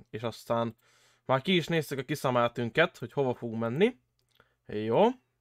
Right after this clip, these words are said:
Szia, Gabikám! Szia, szia! Üdvözöllek! Szia, barátom! És már ki is néztem a városomat. Csokker, csokker!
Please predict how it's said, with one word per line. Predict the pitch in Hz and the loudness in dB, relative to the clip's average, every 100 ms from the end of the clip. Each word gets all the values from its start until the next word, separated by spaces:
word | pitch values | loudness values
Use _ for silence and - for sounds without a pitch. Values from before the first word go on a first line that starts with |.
| _ _ _ _ | _ _ _ _
Szia, | - 208 | 6 6
Gabikám! | 160 147 139 151 156 | 8 4 6 6 6
Szia, | 160 165 135 | 4 2 2
szia! | - 135 | 2 0
Üdvözöllek! | 131 120 120 120 123 | 0 -2 0 0 -2
Szia, | 139 117 | -2 0
barátom! | 117 110 110 180 220 _ _ _ _ _ - | 2 2 4 2 2 _ _ _ _ _ -10
És | 120 | -6
már | 120 127 127 | -2 -2 -2
ki | 143 | -2
is | 123 | -2
néztem | 131 123 120 | -4 -2 0
a | |
városomat. | 120 120 120 - 151 220 _ _ _ _ _ _ _ _ _ _ _ _ - | 2 2 0 0 2 2 _ _ _ _ _ _ _ _ _ _ _ _ 4
Csokker, | 190 180 - 117 113 | 4 4 0 0 2
csokker! | 151 - - 107 | -2 -2 -8 -8